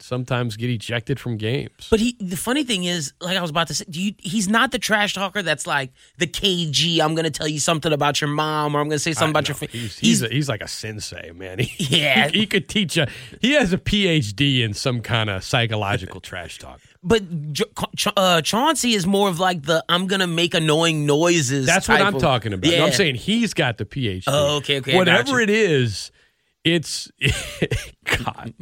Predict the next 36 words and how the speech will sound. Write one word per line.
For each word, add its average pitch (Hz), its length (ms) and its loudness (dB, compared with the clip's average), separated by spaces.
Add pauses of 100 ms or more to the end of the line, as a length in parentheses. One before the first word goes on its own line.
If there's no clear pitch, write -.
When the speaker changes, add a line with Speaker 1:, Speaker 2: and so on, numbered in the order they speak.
(100)
Speaker 1:
it's 123 500 -8
just - 240 -16 (160)
Speaker 2:
They 170 80 2
say 196 160 2
Speaker 1:
unreal, 202 120 2
Speaker 2:
he's 180 120 0
like 196 140 4
Speaker 1:
dude. 156 60 -4
Speaker 2:
the 175 120 4
annoying 170 360 2
little 170 180 2
brother 156 440 2
that, 139 200 2
like, 135 260 2
you 151 140 -2
just 139 360 -4
want 147 360 -2
to 170 80 0
Speaker 1:
You 214 80 4
could, 139 140 2
Speaker 2:
leave. 127 360 -4
Speaker 1:
you 175 140 0
could 175 160 -2
tell 147 180 2
that 127 220 2
guy 120 160 2
has 113 180 -2
taken 113 300 -4
a 107 40 -8
lot 104 180 -2
of 98 120 -10
punches 98 400 -10
in 92 80 -8
his 95 160 -10
life, 92 260 -10
too. 98 280 -10